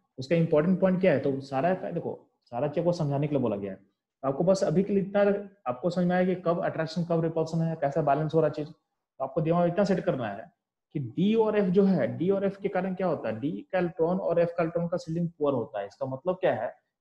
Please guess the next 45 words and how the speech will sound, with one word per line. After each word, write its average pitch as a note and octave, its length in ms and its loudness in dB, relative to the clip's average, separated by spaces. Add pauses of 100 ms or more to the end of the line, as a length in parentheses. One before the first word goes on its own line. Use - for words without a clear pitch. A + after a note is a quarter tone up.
(140)
कि B2 40 -4
डी C3+ 220 4
में F#3+ 160 6
इलेक्ट्रॉन F#3 360 6
आएगा, D#3+ 360 6 (640)
D C3+ 240 0
में F#3+ 80 4
electron F3+ 300 2
आएगा D3+ 240 6
तो C3+ 160 -2
उसका F3+ 320 2
जो F#3 260 2
electron E3 380 4
है B2 180 0
उसके D3 220 -4
कारण F3+ 200 2
जो F#3 60 4
प्रोटॉन F3 340 2
system F3+ 340 0
में E3+ 80 2
गया D3 180 4
हो, F#3+ 140 2
उसके - 240 2
कारण F#3+ 320 4
जो G3+ 80 6
proton G3 260 2
system F3+ 320 0
में E3+ 80 2
गया C3+ 180 4
होगा G2 360 -2 (640)
उसके C#3+ 300 4
force F#3+ 400 6
को A2+ 280 -8 (400)
डी D#3 260 0
का G3+ 140 2
क्लाउड D#3+ 420 6 (100)
balance D3+ 420 2
नहीं C#3+ 140 -2
कर C#3+ 140 -4
पाएगा। A2 400 0
तो - 340 -8
ultimately D3 380 0
impact F3+ 380 4
क्या F#3+ 120 4
पड़ेगा, F#3 360 6